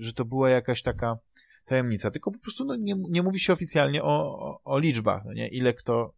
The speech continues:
za, e, za to dostał. Jedynym chyba takim, taką informacją o, o,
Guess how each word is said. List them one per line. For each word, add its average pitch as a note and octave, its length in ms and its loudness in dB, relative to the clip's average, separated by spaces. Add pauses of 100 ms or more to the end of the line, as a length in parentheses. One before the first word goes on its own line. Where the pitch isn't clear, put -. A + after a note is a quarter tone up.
(100)
za, A2 420 -2
e, A2+ 320 -4
za A#2 100 -8
to A2+ 120 -10
dostał. G#2+ 240 -2
Jedynym B2+ 340 0
chyba B2+ 180 2
takim, A#2+ 320 -6 (340)
taką B2 200 -2
informacją B2 580 0 (640)
o, G#2+ 140 -2
o, G#2+ 340 0